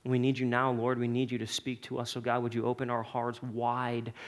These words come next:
to you and to your word, and would your spirit have freedom to move in power in this place? God, we submit ourselves in this time to you in the name of Jesus Christ, our Lord and our Savior.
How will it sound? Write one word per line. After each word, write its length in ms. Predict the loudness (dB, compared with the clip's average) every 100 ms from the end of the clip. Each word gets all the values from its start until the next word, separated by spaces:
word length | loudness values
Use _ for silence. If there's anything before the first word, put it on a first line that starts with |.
| -14 -8
to 160 | -4
you 360 | 0 2 4 4
and 120 | 2
to 140 | -2 -2
your 180 | 0 0
word, 380 | 0 2 2
and 100 | 0
would 120 | -2 -2
your 100 | -4
spirit 580 | -4 -4 0 2 2 0 -6 -2
have 160 | -2
freedom 480 | -2 -4 -2 -2 -2
to 100 | -2
move 520 | -2 0 0 2 0
in 140 | -2 -6
power 520 | -6 -4 -2 2 2
in 200 | 0 -2
this 180 | -2 -4
place? 580 | -2 -4 -4 -8 -14 -16 -20 _ _ _ _ _ _ _ _ _ _ _ -6
God, 140 | -2
we 120 | -2
submit 500 | -2 -2 0 0 0
ourselves 600 | 0 -2 0 2 2 2
in 60 | -2
this 140 | -4
time 380 | -6 -4 -2 -2
to 120 | -4
you 380 | -4 0 0 0 -6 -20 -20 -20 -20 _
in 100 | -4
the 60 | -2
name 380 | 0 2 2 2
of 120 | -2
Jesus 340 | -4 -4 -4
Christ, 380 | -6 -2 -2 -2
our 100 | -4
Lord 360 | -2 -2 -2 -4
and 120 | -6
our 120 | -6
Savior. 500 | -8 -8 -10 -12 -18